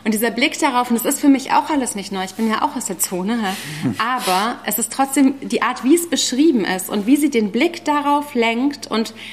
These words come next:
Speaker 1: gleichzeitig so ganz, ganz viele verschiedene historisch unglaublich brenzlige Bälle in der Hand hält, ja? Also auf der israelischen Seite, auf der, auf der, auf der deutschen Seite in Bezug auf den Zweiten Weltkrieg, auch auf das Verschweigen danach, dass es in Rostock eben immer noch die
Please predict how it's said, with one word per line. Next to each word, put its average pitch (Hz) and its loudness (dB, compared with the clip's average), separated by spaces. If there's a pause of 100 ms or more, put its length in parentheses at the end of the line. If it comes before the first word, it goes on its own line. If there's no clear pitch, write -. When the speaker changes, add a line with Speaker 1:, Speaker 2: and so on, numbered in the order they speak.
(280)
Speaker 1:
gleichzeitig 277 0
so 226 -2
ganz, 269 0
ganz 254 0
viele 302 4
verschiedene 262 2
historisch 247 -4 (100)
unglaublich 247 4
brenzlige 233 0
Bälle 208 0
in 175 -4
der 165 -6
Hand 170 -8
hält, 180 -10
ja? 202 -2
Also 202 -4 (320)
auf 214 -2
der 247 -2
israelischen 226 -2
Seite, 185 -2
auf 190 -2
der, 190 -2 (400)
auf - -4
der, 202 0
auf 196 -4
der 208 -2
deutschen 214 0
Seite 190 -2
in 190 -2
Bezug 202 -6
auf 196 0
den 202 -2
Zweiten 208 -2
Weltkrieg, 196 -4
auch 190 -2
auf 202 -6
das - -8
Verschweigen 208 0
danach, 185 -2
dass - -6
es 196 -4
in 196 -8
Rostock 196 -6
eben 202 -4
immer 208 -2
noch 196 -4
die 190 -8